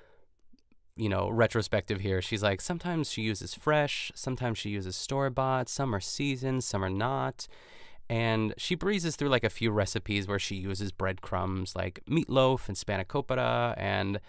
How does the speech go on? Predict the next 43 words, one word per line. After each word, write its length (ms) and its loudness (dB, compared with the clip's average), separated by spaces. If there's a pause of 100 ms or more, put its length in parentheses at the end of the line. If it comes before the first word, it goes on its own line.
(240)
Parmesan 480 4
chicken, 460 -2
which 100 -2
she 140 -6
tops 340 -2
with 80 -4
a 60 -2
green 260 0
salad. 500 -4 (360)
I 80 4
feel 180 2
that 140 6
might 180 2
be 120 0
her 100 0
number 280 2
one 200 2
dish. 340 -4
Like, 140 0
if 80 -6
it 80 -2
was 120 -2
an 100 4
Ina 200 4
Garten 320 2
trivia 380 0
contest 640 -2
and 260 -2
someone 280 -2
said, 180 -4
like, 140 -4
"What's 240 -2
her 100 -2
favorite 380 -4
lunch?" 520 -2 (360)
I 60 0
think 140 2
I'd 80 2
say 220 0
that. 240 -2
That 160 0
Parmesan, 760 2 (300)
Parmesan, 680 0